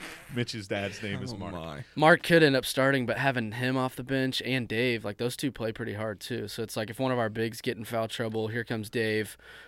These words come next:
Speaker 3: Mark comes in to play defense.
Speaker 1: Yeah, that,
Speaker 3: Our
Speaker 1: I haven't
Speaker 3: bench is
Speaker 1: even really
Speaker 3: nice.
Speaker 1: thought about how deep we are. So now we
Speaker 3: I
Speaker 1: start
Speaker 3: like that,
Speaker 1: five.
Speaker 3: seven.
Speaker 2: I
Speaker 1: Got
Speaker 2: would think
Speaker 1: Dave, Mark,
Speaker 3: Mitch.
Speaker 1: Mitch. That's eight, and I don't. We've seen Bills not going
Speaker 3: I mean,
Speaker 1: great,
Speaker 3: I
Speaker 1: so
Speaker 3: don't
Speaker 1: I would
Speaker 3: know.
Speaker 1: think
Speaker 3: Like,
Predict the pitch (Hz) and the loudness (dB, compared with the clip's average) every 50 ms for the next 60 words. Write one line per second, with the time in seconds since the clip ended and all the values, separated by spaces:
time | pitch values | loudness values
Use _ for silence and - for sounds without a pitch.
0 | - - 127 123 127 127 - - 139 123 120 117 127 117 113 110 - 127 117 110 | -6 0 2 4 4 4 2 0 -2 -2 0 0 0 0 0 0 0 0 0 0
1 | 101 117 120 110 - 123 117 110 104 101 - - - - - _ _ - - - | 0 -2 -2 -2 -2 -2 -2 -2 -2 -2 -2 -2 -2 -4 -6 _ _ -20 -20 -18
2 | - - 156 160 147 127 - - 131 151 151 - _ _ _ - 143 165 143 165 | -14 -14 -12 -12 -14 -14 -10 -6 -6 -6 -6 -8 _ _ _ 4 4 6 8 8
3 | 170 170 165 160 143 135 139 135 127 123 107 - - - - 131 135 147 143 120 | 8 8 6 2 4 6 6 6 6 4 2 0 -4 -2 2 2 4 4 4 2
4 | 113 110 117 104 98 101 - 123 131 131 - 104 87 90 90 95 107 - - 127 | 2 0 0 -2 -2 -4 -6 -6 -6 -6 -8 -12 -10 -10 -8 -8 -8 -6 -6 -4
5 | 117 127 135 135 135 131 131 135 123 127 147 165 - - 123 110 104 104 104 104 | -2 0 0 0 0 2 2 6 8 8 6 6 6 4 4 4 6 4 4 6
6 | 151 143 147 123 113 101 104 - - 123 127 131 139 143 127 123 120 120 120 120 | 6 6 6 4 0 -2 -4 -4 -2 0 0 2 4 4 4 4 4 4 4 4
7 | 120 120 120 120 120 120 - - _ _ _ _ _ _ _ _ _ _ _ - | 4 4 2 2 0 -2 -10 -20 _ _ _ _ _ _ _ _ _ _ _ -16
8 | 107 110 110 113 110 107 104 104 101 104 - - - _ _ _ _ _ - - | -10 -4 -2 0 0 2 2 0 -2 -4 -8 -16 -20 _ _ _ _ _ -20 -20
9 | - - - _ _ _ _ _ _ _ _ - - 117 110 110 107 107 101 107 | -20 -20 -20 _ _ _ _ _ _ _ _ -10 -6 -4 -4 -2 -2 -2 -2 0
10 | 110 113 120 - - - - - - - 110 127 151 - - - - 135 151 135 | 0 -2 -2 -4 -6 -6 -6 -8 -10 -8 -8 -8 -8 -8 -12 -8 -4 -2 -2 -2
11 | 117 - - 110 107 113 135 135 143 - - 110 117 127 123 - - - 160 143 | -4 -6 -8 -6 -2 0 0 0 -2 -4 -4 -4 -4 -4 -4 -4 -4 -4 -2 -2
12 | 127 110 101 117 113 107 104 104 110 107 98 95 101 98 95 110 120 127 131 131 | -2 -2 -2 0 0 0 -2 -4 -6 -6 -6 -6 -6 -2 0 0 2 4 4 2
13 | 104 95 87 - 120 135 143 143 135 131 135 135 135 135 135 135 131 131 127 - | 2 2 0 2 4 4 6 6 6 8 8 8 8 8 8 8 6 6 4 2
14 | - | -2